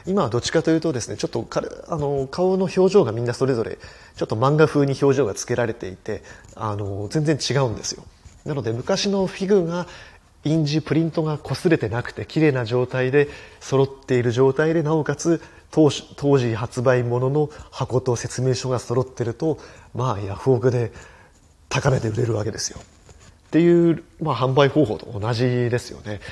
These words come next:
だから絶対初回販売ロット品が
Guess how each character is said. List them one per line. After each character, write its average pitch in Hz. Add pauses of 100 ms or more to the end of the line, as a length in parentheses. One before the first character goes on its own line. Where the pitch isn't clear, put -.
(240)
だ 117
か 117
ら 113
絶 135 (140)
対 190 (200)
初 -
回 175
販 170
売 165
ロ 160
ッ -
ト -
品 160
が 151